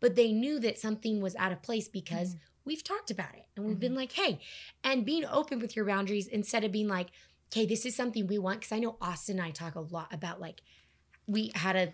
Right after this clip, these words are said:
Speaker 1: planning date, little meeting thing. And I was like, "What kind of boundaries do we wanna have with our friends, with our, with our house? What kind of door do we wanna have? Do we wanna have a revolving door or do we wanna have one where we're like,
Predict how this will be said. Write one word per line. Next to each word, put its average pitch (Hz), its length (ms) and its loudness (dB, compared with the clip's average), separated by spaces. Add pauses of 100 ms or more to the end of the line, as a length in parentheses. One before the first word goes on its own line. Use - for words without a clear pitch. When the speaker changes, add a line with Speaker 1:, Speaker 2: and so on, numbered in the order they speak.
Speaker 1:
planning 185 380 0
date, 175 340 -4
little 180 240 -2
meeting 170 340 -4
thing. 170 300 -6 (320)
And 233 80 0
I 233 60 2
was 214 100 0
like, 202 140 0
"What 190 280 -2
kind 247 160 -2
of 220 80 0
boundaries 185 340 0
do 180 100 -4
we 175 100 -4
wanna 170 200 -6
have 156 280 -6
with 165 240 -10
our 175 120 -6
friends, 190 400 -4
with 165 180 -10
our, 165 260 -6 (600)
with 208 280 0
our 214 160 2
house? 196 500 -4 (480)
What 208 380 -2
kind 269 180 0
of 214 120 0
door 233 220 4
do 208 100 2
we 185 100 0
wanna 170 200 -2
have? 143 180 -6 (100)
Do 180 80 -6
we 175 100 -4
wanna 175 180 -2
have 170 100 -2
a 160 100 -4
revolving 240 460 0
door 294 260 4
or 226 60 4
do 208 100 0
we 208 80 0
wanna 208 220 0
have 196 160 0
one 202 160 -2
where 185 120 0
we're 180 120 -2
like, 170 280 -2